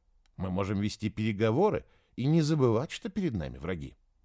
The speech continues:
Хило откинулся на спинку стула и недовольно фыркнул. "У людей куриные мозги. Год назад публика была на нашей стороне,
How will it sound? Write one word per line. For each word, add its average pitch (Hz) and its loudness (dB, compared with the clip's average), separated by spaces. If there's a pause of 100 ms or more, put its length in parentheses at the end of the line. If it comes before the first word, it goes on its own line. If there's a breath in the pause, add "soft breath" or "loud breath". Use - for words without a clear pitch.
(960)
Хило 101 2
откинулся 104 -2
на 101 0
спинку 104 -4
стула 170 0 (400 soft breath)
и 151 0
недовольно 143 6
фыркнул. 82 -4 (500)
"У 233 0
людей 127 4
куриные 123 2
мозги. 101 -2 (520)
Год 170 0
назад 180 6
публика 165 2
была 147 6
на 143 4
нашей 143 0
стороне, 139 0